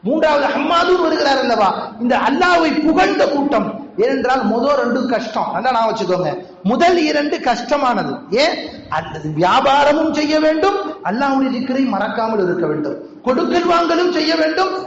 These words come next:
அல்லாஹ்வுடைய திக்ரை விட்டு மறக்காமல் இருக்க வேண்டும். சற்று சிரமமானது. அதே நேரத்திலே இரவு வணக்கங்களை செய்ய வேண்டும், தஹஜ்ஜத் தொழுது இருக்க வேண்டும்.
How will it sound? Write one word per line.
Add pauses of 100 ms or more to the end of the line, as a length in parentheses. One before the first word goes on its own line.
அல்லாஹ்வுடைய
திக்ரை
விட்டு
மறக்காமல்
இருக்க
வேண்டும்.
சற்று
சிரமமானது. (300)
அதே
நேரத்திலே
இரவு
வணக்கங்களை
செய்ய
வேண்டும், (100)
தஹஜ்ஜத்
தொழுது
இருக்க
வேண்டும்.